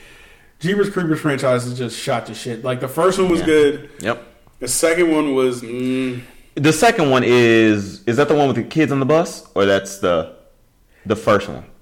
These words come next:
Speaker 2: or was that, like
Speaker 1: The, the one with the kids on the bus. So the we-, it's weird how they told it, 'cause, like, the first one happens, the third one, the, the second, the first one and the second one happen, and then the third one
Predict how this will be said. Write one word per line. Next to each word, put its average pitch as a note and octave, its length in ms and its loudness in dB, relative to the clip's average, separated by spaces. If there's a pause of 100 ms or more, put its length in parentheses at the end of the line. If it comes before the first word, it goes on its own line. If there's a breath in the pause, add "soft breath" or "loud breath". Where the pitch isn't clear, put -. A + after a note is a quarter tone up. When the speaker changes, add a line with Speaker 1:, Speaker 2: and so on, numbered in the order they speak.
(320)
Speaker 2:
or A2+ 180 4
was G#2 200 0
that, G2 280 2
like - 300 -4
Speaker 1:
The, C#3+ 80 0
the C#3 60 -2
one F#3 140 6
with G#3 100 0
the F#3+ 60 -2
kids F#3+ 220 0
on D#3+ 80 2
the C#3+ 60 0
bus. C3+ 640 -2 (340 soft breath)
So G#3 220 6
the G3 100 10
we-, F#3+ 200 0
it's F#3 220 2
weird G#3+ 320 2
how F3+ 120 2
they D#3+ 120 2
told D3 280 4
it, A#2 140 -4
'cause, C#3 180 0
like, D3+ 180 2
the C3 100 -2
first G#3 400 0
one A3+ 280 -2
happens, G3+ 580 -4 (340 loud breath)
the D#3 140 2
third G3 440 2
one, E3+ 260 2
the, D#3 180 2
the C#3+ 160 0
second, - 480 -2
the D#3 80 0
first B3 320 0
one A#3 120 0
and F3 180 4
the C#3+ 40 -4
second F#3 460 -2
one G3 280 -2 (460 soft breath)
happen, G3 680 -4 (440 soft breath)
and D3+ 160 -2
then E3+ 120 2
the D3 100 0
third G3 480 0
one E3+ 360 2